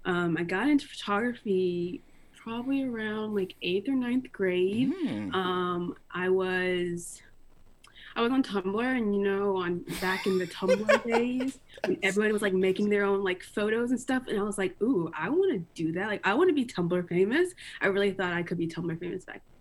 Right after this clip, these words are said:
Speaker 1: then.
Speaker 2: <laughs>
Speaker 1: And so I got just, like, a really small, crappy point and shoot digital camera and would be, like,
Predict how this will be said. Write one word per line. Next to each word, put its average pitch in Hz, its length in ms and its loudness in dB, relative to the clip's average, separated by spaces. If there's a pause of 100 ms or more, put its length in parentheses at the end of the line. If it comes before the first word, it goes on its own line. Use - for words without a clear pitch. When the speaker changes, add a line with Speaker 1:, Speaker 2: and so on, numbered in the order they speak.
Speaker 1:
then. 226 320 -4
Speaker 2:
<laughs> - 40 -16 (320)
Speaker 1:
And 185 360 4
so 180 380 0
I 175 140 0
got 175 500 0 (180)
just, 202 220 -2
like, 180 160 -4
a 170 160 -2
really 175 400 2
small, 170 460 -2 (100)
crappy 151 640 -2
point - 360 -4
and 170 120 0
shoot 170 200 -2
digital 165 300 -4
camera 160 420 -2
and 170 180 0
would 165 260 -2
be, 175 160 4
like, 165 300 -4